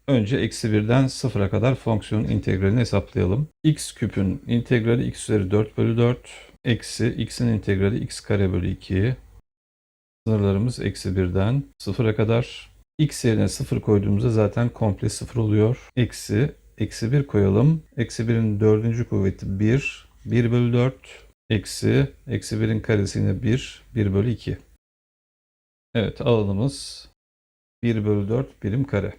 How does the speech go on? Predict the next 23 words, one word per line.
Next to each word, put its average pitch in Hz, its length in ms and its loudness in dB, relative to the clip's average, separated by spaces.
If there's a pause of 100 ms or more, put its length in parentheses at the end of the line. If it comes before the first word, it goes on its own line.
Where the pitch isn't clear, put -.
(160)
Şimdi 131 680 2
bu 127 240 0
kısmı 135 640 2 (160)
yani 101 280 0
x - 180 -8
eksenin 104 340 0
altında 98 480 -2
kalan 113 360 0
alanı 110 320 2
sıfırdan 110 580 -2
bire 107 140 0
entegre 98 400 2
ederek 90 360 0
buluyoruz. 117 380 0
Bunun 131 220 4
negatif 127 380 2
çıkacağını 98 460 2
da 92 160 0
biliyorum 110 400 2
ama 107 280 0
alan 117 260 2
istendiği 92 460 -2
için 156 280 0